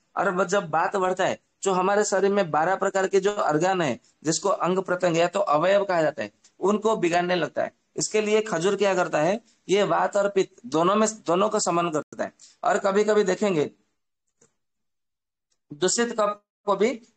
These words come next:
मतलब ये, अ, मतलब समन करता है, मतलब कफ को बढ़ाता है, परंतु आपके शरीर में जितने सब दूषित कफ है उसको निकाल देता है। इसके लिए खजूर का सेवन करेंगे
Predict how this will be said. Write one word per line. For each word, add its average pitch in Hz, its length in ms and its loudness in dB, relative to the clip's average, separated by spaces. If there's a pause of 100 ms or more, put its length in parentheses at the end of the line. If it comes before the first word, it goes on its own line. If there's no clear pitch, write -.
(100)
मतलब 185 200 0
ये, 208 280 2
अ, 135 300 -2
मतलब 170 220 0
समन 180 280 0
करता 147 240 -2
है, 113 60 0
मतलब 175 320 -2
कफ 180 200 -4
को 226 80 -2
बढ़ाता 202 300 0
है, 117 140 -2 (240)
परंतु 196 280 0
आपके 202 380 -2
शरीर 190 260 0
में 196 120 0
जितने 185 260 -4
सब 190 220 -4
दूषित 160 360 -2
कफ 170 160 -2
है 214 120 -2 (280)
उसको 214 280 -2
निकाल 185 300 -2
देता 135 220 -8
है। 104 80 -12 (240)
इसके - 260 -4
लिए 214 140 0
खजूर 202 360 -2
का 208 100 -2
सेवन 196 340 0
करेंगे 165 440 -2